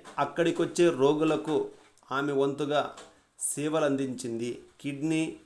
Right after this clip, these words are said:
లివర్ క్యాన్సర్తో చాలామంది ప్రాణాలు కోల్పోయేవారు. చికిత్స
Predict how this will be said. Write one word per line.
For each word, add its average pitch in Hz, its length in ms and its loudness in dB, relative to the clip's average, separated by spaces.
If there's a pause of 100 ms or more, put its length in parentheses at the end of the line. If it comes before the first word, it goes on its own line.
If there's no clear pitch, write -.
లివర్ 135 400 4
క్యాన్సర్తో 139 960 -4
చాలామంది 139 680 2
ప్రాణాలు 135 480 2
కోల్పోయేవారు. 123 1080 -2 (960)
చికిత్స 170 500 -2